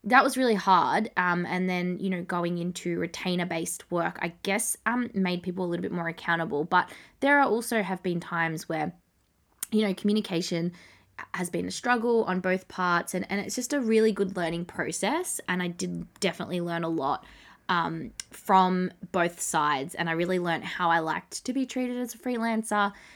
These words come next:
And that's what's put these points together. These points actually come from an amazing live that I did with, um, the beautiful Cass, um, who is, and I'll tag her handle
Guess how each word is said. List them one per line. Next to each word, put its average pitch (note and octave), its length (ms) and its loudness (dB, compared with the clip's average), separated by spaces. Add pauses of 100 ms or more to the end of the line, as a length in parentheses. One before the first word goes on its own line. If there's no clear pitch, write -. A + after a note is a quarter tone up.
(200)
And F3+ 360 2
that's - 260 -6
what's - 160 -8
put - 160 -8
these F3 160 -4
points F3 300 -8
together. F#3 460 0
These A3+ 280 2
points D4 340 -6
actually G3 320 0
come F3+ 240 -4
from F3+ 140 -4
an F3 80 -2
amazing F3 420 -2
live E3 460 0
that E3+ 120 -2
I E3+ 80 0
did E3 320 -4
with, E3 380 -2
um, D#3+ 400 -2 (580)
the F#3+ 80 -2
beautiful G3 300 0
Cass, - 640 2 (320)
um, E3+ 500 4 (380)
who F3 420 2
is, E3+ 380 0
and F3 100 -4
I'll E3+ 140 -2
tag E3 440 -2
her F3 120 -8
handle D#3+ 560 -4